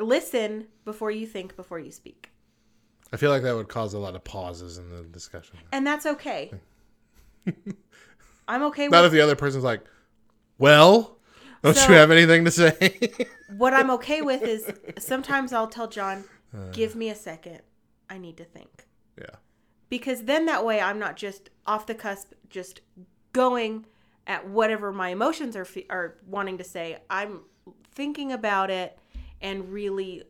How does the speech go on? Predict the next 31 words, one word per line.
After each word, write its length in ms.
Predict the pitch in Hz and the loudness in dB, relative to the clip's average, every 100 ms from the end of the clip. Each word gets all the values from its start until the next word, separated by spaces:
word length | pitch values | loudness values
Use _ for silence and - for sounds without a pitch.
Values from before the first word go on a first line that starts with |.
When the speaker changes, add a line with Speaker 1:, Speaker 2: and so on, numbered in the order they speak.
| _ | _
Speaker 1:
letting 460 | 202 208 208 196 185 | -6 -4 -4 -8 -8
God 420 | 196 185 175 165 165 170 | -6 -6 -6 -10 -16 -20
drive 540 | 190 185 170 170 165 | -12 -6 -6 -6 -10
my, 360 | 175 147 156 165 _ _ _ - | -12 -12 -14 -18 _ _ _ -14
my 180 | 190 170 | -12 -10
thoughts 380 | 175 160 - 190 | -8 -10 -10 -14
and 100 | 180 | -12
my, 280 | 156 151 - | -12 -14 -20
my 140 | 175 170 | -18 -18
feelings. 580 | 165 - - - _ _ _ _ | -18 -20 -20 -20 _ _ _ _
Does 100 | - | -12
that 100 | 466 | -10
make 140 | 494 | -10
sense? 360 | - 494 480 - | -10 -14 -12 -6
Speaker 2:
Yeah, 160 | 330 - _ | -6 -6 _
I 40 | 175 | -14
get 160 | 113 | -12
it. 140 | 101 _ _ _ _ _ _ _ | -12 _ _ _ _ _ _ _
Speaker 1:
So, 240 | 208 170 - - | -12 -12 -14 -20
yeah. 140 | 185 - _ _ _ _ _ _ _ _ _ _ _ _ _ _ _ _ _ _ | -20 -20 _ _ _ _ _ _ _ _ _ _ _ _ _ _ _ _ _ _
Go 100 | 208 | -14
ahead. 180 | 196 175 _ _ _ _ _ - | -14 -14 _ _ _ _ _ -18
Speaker 2:
Is 140 | 113 | -12
it 120 | 131 | -12
off 240 | 139 156 - | -12 -16 -16
the 80 | - | -18
cusp 520 | - 156 - - - - _ _ _ _ - | -10 -12 -12 -18 -20 -20 _ _ _ _ -16
or 140 | 98 | -12
off 220 | 107 117 - | -10 -10 -12
the 100 | 110 | -14
cuff? 520 | - 98 - - | -10 -10 -12 -20